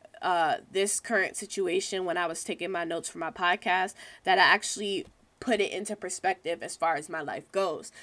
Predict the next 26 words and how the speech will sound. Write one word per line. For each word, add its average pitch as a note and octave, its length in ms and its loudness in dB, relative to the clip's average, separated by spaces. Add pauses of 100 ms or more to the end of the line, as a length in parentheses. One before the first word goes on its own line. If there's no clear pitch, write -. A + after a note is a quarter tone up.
(160)
So - 420 2 (100)
just G#3+ 220 -2
like A3+ 140 0
I G3+ 100 4
said, F#3+ 340 0
how F3 500 0
taking, G3 580 -2 (260)
um, E3 320 -4
I'm G3 80 -8
sorry, F3 260 0
just E3+ 180 -8
how, G3 180 -2 (120)
like G3 160 -2
how F#3 140 0
I F3 40 2
said, F3 380 -2 (380)
in F#3 120 0
order G3+ 220 6
to G#3+ 100 -6
have F3 220 0
faith, F#3+ 640 -2 (680)
it G3 200 0
requires F#3 960 0 (200)
risk G3+ 500 0 (120)
taking. - 560 -2 (340)
So F#3+ 500 4